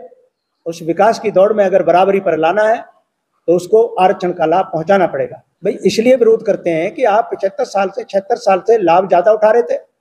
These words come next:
और तमाम लोगों को लाभ से वंचित कर रखा था।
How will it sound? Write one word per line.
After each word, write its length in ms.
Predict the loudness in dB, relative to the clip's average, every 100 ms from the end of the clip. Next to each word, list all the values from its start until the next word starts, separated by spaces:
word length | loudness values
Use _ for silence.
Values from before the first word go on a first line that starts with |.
| _ _ _ _ _ _ _
और 160 | 0 2
तमाम 320 | 2 2 2
लोगों 240 | 2 2 0 -6
को 180 | -4 0
लाभ 220 | 2 0
से 120 | 0
वंचित 320 | -2 -2 -4
कर 160 | 0 0
रखा 200 | 0 -2
था। 140 | 0